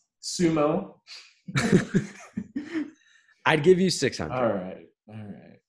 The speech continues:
Speaker 1: That's
Speaker 2: Seven hundred is, is definitely pushing it, dude. I mean, we have, like, we have guys who are contending for, you know, like, primetime spots in the eighty-threes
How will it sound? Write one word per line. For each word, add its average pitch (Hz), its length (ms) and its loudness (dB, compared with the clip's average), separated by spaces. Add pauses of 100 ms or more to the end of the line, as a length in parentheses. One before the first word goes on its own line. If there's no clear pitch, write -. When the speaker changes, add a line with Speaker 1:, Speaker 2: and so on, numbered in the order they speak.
(200)
Speaker 1:
That's 196 180 -10
Speaker 2:
Seven 180 320 6
hundred 165 420 4
is, 120 380 2
is 110 220 2
definitely 123 640 0
pushing 104 380 -4
it, 92 120 -8
dude. 98 220 -2
I 104 80 0
mean, 135 280 2
we 151 120 6
have, 165 440 -2 (140)
like, - 180 -4
we 165 140 4
have 160 220 2
guys 156 360 4
who 147 120 0
are 143 120 2
contending 151 800 -2
for, 135 600 0 (360)
you 131 140 2
know, 117 360 2 (380)
like, 117 240 0 (100)
primetime 135 640 2
spots - 600 2
in 117 140 0
the 117 60 -2
eighty-threes 131 1000 0